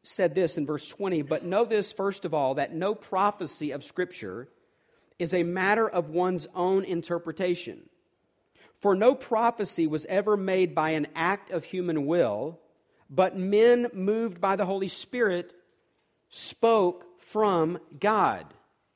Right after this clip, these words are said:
Now, what did Peter mean by this? Well, he simply meant that no prophecy of the Scripture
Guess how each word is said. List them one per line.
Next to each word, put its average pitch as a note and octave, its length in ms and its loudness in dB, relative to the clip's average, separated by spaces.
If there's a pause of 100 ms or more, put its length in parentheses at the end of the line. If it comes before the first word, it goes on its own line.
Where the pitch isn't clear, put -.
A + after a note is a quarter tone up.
(880)
Now, E3 140 -4
what G3+ 320 -6
did - 380 -8
Peter D#3+ 300 -2
mean G#3+ 260 -4
by A#2+ 160 0
this? G2+ 280 -12
Well, E3+ 480 0 (680)
he D3+ 80 -8
simply A3+ 320 -4
meant E3 300 0
that D3+ 180 0
no E3+ 280 4
prophecy F#3 1080 -2 (540)
of F#3 320 2
the A#3 80 -2
Scripture D3 840 -4